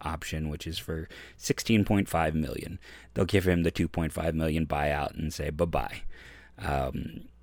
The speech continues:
he's, 'cause the only way you keep him out of the lineup is if you don't re-sign him.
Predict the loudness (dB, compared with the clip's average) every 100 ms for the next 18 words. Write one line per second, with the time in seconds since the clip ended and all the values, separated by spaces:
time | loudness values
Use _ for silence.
0 | -20 _ _ _ -20 -20 -20 _ -2 2
1 | 4 2 0 -8 -12 6 6 6 6 6
2 | 6 8 8 6 2 0 2 2 4 4
3 | 6 6 4 4 0 -4 -2 -2 -2 0
4 | -2 -2 -4 -2 -4 -6 -6